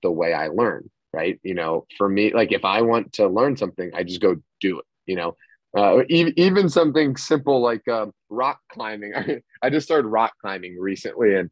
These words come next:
the w-, the way I got into, you know, like, I,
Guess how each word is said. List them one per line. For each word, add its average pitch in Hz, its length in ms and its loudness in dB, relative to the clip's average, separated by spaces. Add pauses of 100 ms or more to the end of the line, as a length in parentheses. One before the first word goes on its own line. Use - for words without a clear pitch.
(480)
the 110 100 0
w-, 113 320 2
the 120 100 6
way 131 200 6
I 135 120 2
got 110 300 0
into, 113 280 -6
you 123 80 -8
know, 113 100 -4
like, 92 180 -4 (180)
I, 117 140 -2